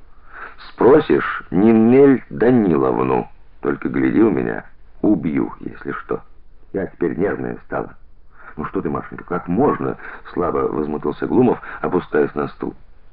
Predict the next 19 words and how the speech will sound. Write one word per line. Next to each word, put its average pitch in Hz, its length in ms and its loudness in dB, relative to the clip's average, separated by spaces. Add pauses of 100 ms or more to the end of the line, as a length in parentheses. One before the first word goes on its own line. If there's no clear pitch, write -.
(300)
«Так 110 220 2
и 123 60 8
можно. 80 540 2 (680)
Скажешь, 131 460 2
что - 120 2
от 117 140 0
меня. 71 480 0 (1160)
Покажи 101 360 4
ей 73 160 4
коробок, 98 460 4
пусть 127 260 4
определит. 101 560 4 (720)
Если 110 360 8
что, 156 420 2 (540)
знакомый, 107 540 4
мол, 73 280 -2 (160)
дал, 78 260 -2 (180)
и 139 160 8
всё. 82 340 -2